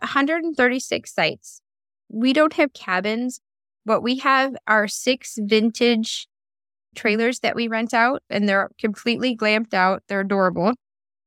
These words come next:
And then we have two contemporary trailers that we also rent out, so just normal twenty-seven foot Jayco type trailers,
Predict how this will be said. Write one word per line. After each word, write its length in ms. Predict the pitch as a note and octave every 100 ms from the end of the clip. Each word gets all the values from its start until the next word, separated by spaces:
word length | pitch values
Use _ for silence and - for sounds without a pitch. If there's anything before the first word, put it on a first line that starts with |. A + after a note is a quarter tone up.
| _ -
And 120 | A#3+
then 100 | A#3
we 100 | B3+
have 200 | A#3 A3+
two 420 | - B3 A#3+ A#3 -
contemporary 720 | G#3+ - G3 G3+ G3+ G3 G3+
trailers 440 | G#3+ G3+ G3+ G#3+
that 100 | -
we 100 | G3
also 280 | F#3+ G3 G3+
rent 220 | G3 F#3+
out, 160 | G3 F#3
so 120 | F3+
just 240 | F3+ G3 F#3
normal 500 | F3 F#3 F3+ F3 E3+ _ _
twenty-seven 540 | - F#3 F#3+ F3 F3 F#3
foot 260 | - F3+ - _ _ - F#3+
Jayco 340 | F#3 F#3 F3+
type 220 | - -
trailers, 440 | - F3+ F3 F3